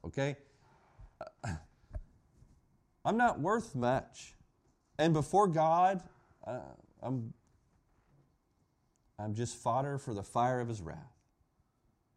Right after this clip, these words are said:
So to read that because I'm now called a saint in Christ, that my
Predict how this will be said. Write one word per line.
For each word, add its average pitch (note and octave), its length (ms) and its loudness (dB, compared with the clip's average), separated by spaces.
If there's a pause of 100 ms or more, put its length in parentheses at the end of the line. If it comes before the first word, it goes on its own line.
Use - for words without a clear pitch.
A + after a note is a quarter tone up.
(560)
So D3 360 0
to C#3 200 0
read F#3+ 540 -4 (480)
that B2 160 0
because D#3+ 380 2
I'm D3+ 220 2
now C#3 220 2
called D#3 320 -4
a C3 40 -2
saint D3+ 440 -6
in B2 140 -2
Christ, C#3+ 540 -2
that A#2+ 140 -8
my B2 380 -2